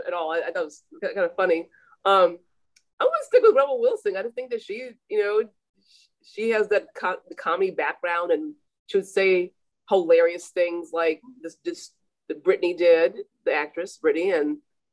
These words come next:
I don't, I, I don't have any other recast for that, so I'm just gonna stick with that one, with, uh, Rebel Wilson.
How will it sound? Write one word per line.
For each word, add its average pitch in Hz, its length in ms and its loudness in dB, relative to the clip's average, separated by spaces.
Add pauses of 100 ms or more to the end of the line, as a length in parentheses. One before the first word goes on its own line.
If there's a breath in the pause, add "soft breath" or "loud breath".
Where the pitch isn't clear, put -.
(580)
I - 60 2
don't, 185 320 2
I, - 560 -8
I - 20 2
don't 175 140 4
have 190 80 4
any 190 80 6
other 190 100 4
recast 170 420 0
for 143 60 -10
that, 151 120 -4
so 175 80 2
I'm 175 200 4
just 196 100 0
gonna 165 160 -2
stick - 220 -10
with 170 120 -2
that 139 160 0
one, 160 200 -8 (300)
with, 160 220 -2
uh, 147 140 -2
Rebel 147 260 -4
Wilson. 160 400 -4